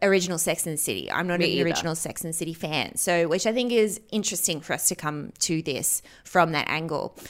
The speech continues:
Speaker 1: But I have been talking to Sex and the City fans recently about the first two episodes, uh, namely Effie Bateman from The Batuta.
Speaker 2: Shout out.
Speaker 1: Um, she's a big Fe-, Sex and the City fan and fucking hates this new season,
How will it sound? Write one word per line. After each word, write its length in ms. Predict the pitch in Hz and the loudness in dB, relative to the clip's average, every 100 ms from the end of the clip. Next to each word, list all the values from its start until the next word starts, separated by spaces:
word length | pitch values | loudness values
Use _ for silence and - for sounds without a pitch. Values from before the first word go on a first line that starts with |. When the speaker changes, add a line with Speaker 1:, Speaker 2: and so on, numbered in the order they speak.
| - - | -10 0
Speaker 1:
But 80 | 202 | 6
I 40 | |
have 120 | 214 | 6
been 100 | 202 | 6
talking 360 | 185 254 262 339 | 6 6 6 2
to 80 | 220 | 2
Sex 260 | 190 151 175 | 2 0 -4
and 100 | 151 | -6
the 60 | |
City 240 | 151 151 156 | -4 -4 -4
fans 300 | 156 143 139 | -2 -2 -4
recently 360 | 135 - 127 | -4 -4 -2
about 240 | 139 139 - | 0 0 0
the 60 | - | -4
first 280 | 139 - | -4 -2
two 100 | - | -2
episodes, 680 | 135 - - - 107 - - - - - | -2 -4 -4 -2 -4 -6 -12 -14 -18 0
uh, 240 | 175 160 - | 4 6 4
namely 340 | 156 147 147 - | 0 -2 -2 -2
Effie 200 | 160 190 | -2 0
Bateman 380 | 139 - 214 262 | 0 0 -6 -2
from 180 | 156 151 | -2 0
The 80 | |
Batuta. 400 | 156 - 147 185 - _ _ | -4 -2 -2 -4 -8 _ _
Speaker 2:
Shout 240 | - 131 131 | -8 -4 -2
out. 240 | 185 214 - _ - | -2 -6 -16 _ 4
Speaker 1:
Um, 240 | 170 147 | 6 4
she's 180 | - 165 | -2 -6
a 40 | |
big 300 | 165 233 240 | 0 4 4
Fe-, 160 | 220 175 | 4 0
Sex 260 | - 160 170 | 0 -2 -4
and 100 | 160 | -4
the 40 | |
City 220 | 156 156 | -4 -4
fan 200 | 160 147 | -2 -2
and 100 | 151 | 0
fucking 240 | 165 165 156 | 2 0 -2
hates 320 | 165 143 - | -2 -2 -2
this 220 | 156 160 | -6 -6
new 120 | 151 139 | -6 -4
season, 560 | 170 185 180 104 - | -2 0 -2 -4 -6